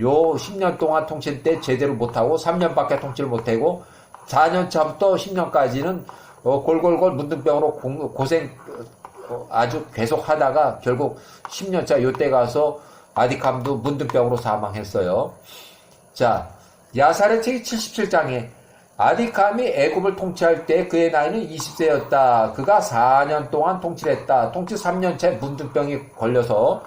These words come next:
통치 사 년 째 통치 왕자에서 퇴진 치료를 하다가 십 년 차째 문둥병으로 사망했다.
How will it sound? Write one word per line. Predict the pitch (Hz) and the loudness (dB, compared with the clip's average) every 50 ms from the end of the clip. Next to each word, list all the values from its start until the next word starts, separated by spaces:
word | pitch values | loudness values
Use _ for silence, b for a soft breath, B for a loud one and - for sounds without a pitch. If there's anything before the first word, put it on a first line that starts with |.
| B B B B B B B _ | B B B B B B B _
통치 | - - 180 175 214 208 | -12 -8 -6 -4 -4 -4
사 | - - 131 120 127 135 143 | -4 -2 0 2 4 4 4
년 | 143 160 156 156 | 2 0 0 0
째 | 165 165 160 | 0 0 0
통치 | - 175 160 - - 170 160 | -2 -6 -12 -8 -6 -4 0
왕자에서 | 147 143 139 139 143 143 131 143 139 135 127 160 185 175 - | 2 2 2 2 2 0 2 2 2 4 2 0 -2 -2 -2
퇴진 | 175 170 170 160 165 160 135 117 B B B B B B _ - | 0 0 0 2 0 -2 -2 -6 B B B B B B _ -10
치료를 | - - 180 185 175 151 | -6 0 2 2 4 4
하다가 | 156 156 151 151 151 165 180 175 | 4 4 4 4 4 4 4 2
십 | 175 - 180 185 185 | 0 -2 -6 -4 -4
년 | 180 156 - | -4 -4 -2
차째 | - 156 143 139 - 151 147 151 160 | 0 -2 -2 -2 -2 0 2 2 2
문둥병으로 | 156 139 143 135 139 135 - 135 139 147 156 | 2 0 -4 -6 -6 -4 0 0 0 2 0
사망했다. | 151 143 123 123 120 120 113 107 95 - - 107 101 95 90 87 85 | 0 0 0 0 0 0 -2 -4 -6 -6 -4 -2 -2 0 -2 -4 -6